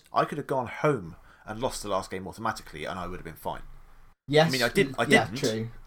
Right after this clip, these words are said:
Speaker 1: but, you know, I was basically guaranteed to hit my, my goal for the tournament, so I was happy
Speaker 2: You
Speaker 1: enough
Speaker 2: pre-,
Speaker 1: with that.
Speaker 2: pre-tournament
Speaker 1: Yeah,
Speaker 2: target,
Speaker 1: exactly.
Speaker 2: yeah.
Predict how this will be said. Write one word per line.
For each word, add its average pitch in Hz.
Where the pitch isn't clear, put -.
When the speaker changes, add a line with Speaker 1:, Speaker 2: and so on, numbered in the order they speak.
Speaker 1:
but, 104
you 120
know, 82
I 113
was 107
basically 101
guaranteed 104
to -
hit 98
my, 90
my 92
goal 87
for -
the 87
tournament, 80
so 107
I 87
was 71
happy -
Speaker 2:
You 147
Speaker 1:
enough 131
Speaker 2:
pre-, 160
Speaker 1:
with -
that. 131
Speaker 2:
pre-tournament 127
Speaker 1:
Yeah, 131
Speaker 2:
target, 110
Speaker 1:
exactly. -
Speaker 2:
yeah. -